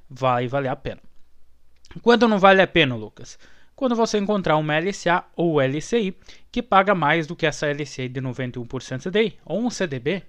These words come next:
né? Então, e agora, como é que eu comparo, eh, a minha L C A, L C I,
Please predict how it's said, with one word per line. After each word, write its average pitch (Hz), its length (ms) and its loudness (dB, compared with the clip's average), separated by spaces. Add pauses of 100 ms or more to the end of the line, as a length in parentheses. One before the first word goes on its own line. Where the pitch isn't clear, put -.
(100)
né? 131 200 -10 (840)
Então, 180 380 0 (880)
e 180 140 2
agora, 185 320 8
como 202 200 0
é 226 60 6
que 220 100 -6
eu 196 40 -6
comparo, 180 520 2 (400)
eh, 147 320 4
a 156 80 4
minha 185 260 0
L 180 180 0
C - 180 -6
A, 160 300 2 (120)
L 165 280 -2
C - 200 -8
I, 147 380 -4